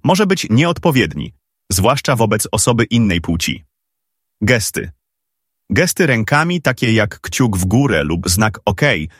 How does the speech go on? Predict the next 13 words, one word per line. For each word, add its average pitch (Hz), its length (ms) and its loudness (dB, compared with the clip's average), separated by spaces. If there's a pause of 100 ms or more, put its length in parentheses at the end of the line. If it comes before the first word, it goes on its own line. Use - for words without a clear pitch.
(320)
są 208 240 0
pozytywne 185 580 2
w 92 40 -2
niektórych 98 360 0
kulturach, 101 600 -2 (440)
ale 117 220 2
w - 120 -6
innych 208 380 0
mogą 131 340 2
być 120 200 0
obraźliwe. 110 680 -2 (400)
Przestrzeń 185 580 -2
osobista. 87 760 -4